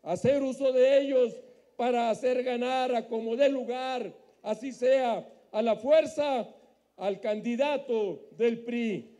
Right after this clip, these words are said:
a este hijo del viejo dinosaurio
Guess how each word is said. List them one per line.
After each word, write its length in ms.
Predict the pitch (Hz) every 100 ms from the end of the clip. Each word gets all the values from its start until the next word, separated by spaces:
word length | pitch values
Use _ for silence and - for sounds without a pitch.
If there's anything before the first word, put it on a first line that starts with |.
| _ _
a 140 | 190
este 340 | 240 254 254 220
hijo 400 | 262 269 269 240
del 200 | 233 233
viejo 400 | 247 247 240 233
dinosaurio 1040 | 233 233 226 226 254 240 240 240 220 175